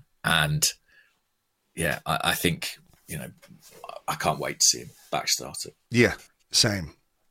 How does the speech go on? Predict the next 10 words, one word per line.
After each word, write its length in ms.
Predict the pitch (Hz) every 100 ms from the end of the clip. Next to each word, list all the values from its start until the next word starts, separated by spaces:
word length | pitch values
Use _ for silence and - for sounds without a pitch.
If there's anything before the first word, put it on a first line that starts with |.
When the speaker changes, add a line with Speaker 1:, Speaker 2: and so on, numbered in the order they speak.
| _ _
Speaker 2:
Same. 520 | - 110 101 90 98 - _ _ -
Um, 320 | 101 95 95
Speaker 1:
What 120 | 147
did 100 | -
you 100 | 156
think 200 | 151 131
of 60 | 113
it? 80 | 113
I 120 | 139
think, 340 | 143 151 135